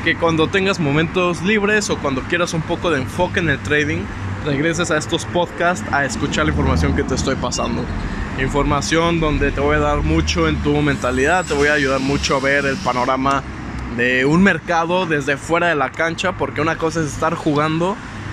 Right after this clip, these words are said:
y a veces no ves errores que estás teniendo a estar jugando, bueno, no jugando, a estar como espectador más bien, que tienes todo un panorama, eh, fuera de la cancha y donde tienes obviamente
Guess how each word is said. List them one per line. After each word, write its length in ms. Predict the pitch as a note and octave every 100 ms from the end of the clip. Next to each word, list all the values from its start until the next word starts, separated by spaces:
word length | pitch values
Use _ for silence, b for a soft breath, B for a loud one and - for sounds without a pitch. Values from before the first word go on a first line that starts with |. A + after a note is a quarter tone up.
| -
y 60 |
a 40 | C#3+
veces 240 | D#3 D#3+
no 180 | E3+ E3
ves 260 | E3+ E3+ F3+
errores 600 | D#3+ E3 E3+ E3 D#3+ -
que 80 |
estás 260 | C#3 D3+ C#3+
teniendo 460 | D3 C#3 D3 D#3 D#3+ - - - - -
a 260 | A#2 C#3+ F3+
estar 260 | D3+ D#3
jugando, 680 | C#3+ D#3 D3 D3 D3+ D3+ E3 D3+ - D3
bueno, 180 | G3
no 140 | E3 E3
jugando, 340 | E3 D#3+ D3
a 40 | C#3
estar 240 | E3 D#3+
como 200 | F3 D3+
espectador 680 | C3 - D#3 - C#3 C#3 D3+
más 200 | D3+ D3
bien, 160 | D3+ D3+
que 100 | D3
tienes 280 | D3+ D3+
todo 120 | E3 D#3+
un 100 | D#3+
panorama, 680 | C#3 C3+ C3 C3 C3+ C#3+ - B B - -
eh, 260 | C3+ C#3 C#3
fuera 260 | D#3 D3+
de 60 | D3+
la 140 | C3
cancha 380 | B2 C#3 C#3 C3
y 20 |
donde 220 | B2 B2+ B2+
tienes 440 | D3+ D3+ D3+ D3
obviamente 600 | D3 C#3 C#3+ C3 D3 C#3+